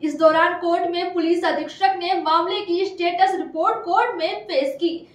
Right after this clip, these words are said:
परिवादी एडवोकेट नितिन शर्मा ने बताया कि स्टेटस रिपोर्ट से स्पष्ट हुआ है कि वर्तमान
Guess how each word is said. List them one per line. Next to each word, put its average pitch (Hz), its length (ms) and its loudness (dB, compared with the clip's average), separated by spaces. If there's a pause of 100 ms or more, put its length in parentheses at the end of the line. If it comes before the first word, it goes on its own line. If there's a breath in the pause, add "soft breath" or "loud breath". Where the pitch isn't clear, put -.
(260 loud breath)
परिवादी 403 480 2
एडवोकेट 392 500 2
नितिन 359 320 -4
शर्मा 381 440 0
ने 403 120 -2
बताया 370 420 0
कि 370 160 -2
स्टेटस 359 440 0
रिपोर्ट 320 420 -2
से 339 280 -2 (300 loud breath)
स्पष्ट 466 500 0
हुआ 403 160 2
है 392 240 8
कि 403 80 -4
वर्तमान 359 540 0